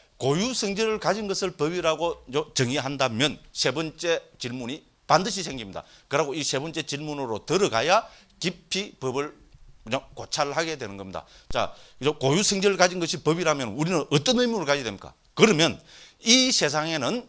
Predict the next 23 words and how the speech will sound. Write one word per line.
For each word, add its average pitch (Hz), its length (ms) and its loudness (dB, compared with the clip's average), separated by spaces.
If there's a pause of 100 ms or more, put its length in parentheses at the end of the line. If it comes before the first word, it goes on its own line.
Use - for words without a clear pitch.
(120)
고유 147 340 -2
성질을 180 460 -4
가진 147 340 -4
법이 123 380 -6
몇 160 260 4
개 339 100 0
있는가? 160 360 -2
맞죠? 208 580 6 (540)
몇 190 240 6
개? 180 220 6 (380)
그래서 240 220 2
자꾸 220 280 4 (140)
자-, 214 140 0 (240)
불교에서는 202 380 0
개가 165 240 8
중요하다 190 300 4
그랬어요. 180 360 0 (120)
우리 180 140 0
인간들은 202 380 4
다 170 140 2
개를, 175 340 0 (340)
개를 185 180 2
사랑하죠? 196 680 2